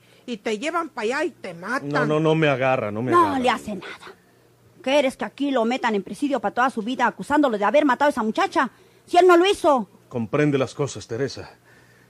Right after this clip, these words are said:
Speaker 2: Antes de que puedan localizarme los del otro lado, yo descubro al que haya matado a Dubiges. Más o menos creo que sé quién fue, por lo que dice el periódico. Lo entrego a la autoridad o lo mato yo mismo al muy cobarde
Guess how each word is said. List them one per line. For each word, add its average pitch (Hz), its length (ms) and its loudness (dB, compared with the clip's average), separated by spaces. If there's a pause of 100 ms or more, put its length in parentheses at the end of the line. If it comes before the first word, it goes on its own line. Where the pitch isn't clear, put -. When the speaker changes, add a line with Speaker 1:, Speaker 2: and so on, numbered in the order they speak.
(320)
Speaker 2:
Antes 113 320 -10
de 120 80 -8
que 113 100 -8
puedan 131 380 0
localizarme 117 640 -4
los 107 160 -6
del 104 100 -4
otro 117 220 -4
lado, 127 260 0
yo 117 140 -6
descubro 120 480 -6
al 107 120 -6
que 123 120 -6
haya 113 400 -4 (220)
matado 147 420 2
a 143 60 4
Dubiges. 117 680 -10 (360)
Más 240 680 -12
o 185 80 -4
menos 165 420 -2
creo 143 560 0 (460)
que 123 160 -4
sé - 300 -2
quién 156 300 2
fue, 127 400 -2
por 113 160 -10
lo 117 200 -10
que 135 160 -4
dice 147 280 0
el 135 80 -4
periódico. 113 600 -6 (180)
Lo 123 120 0
entrego 151 440 4
a 151 40 6
la 147 60 6
autoridad 135 720 4
o 160 160 4
lo 156 120 4
mato 185 300 0
yo 175 140 0
mismo 156 440 0
al 127 180 -2
muy 165 200 2
cobarde 151 560 -4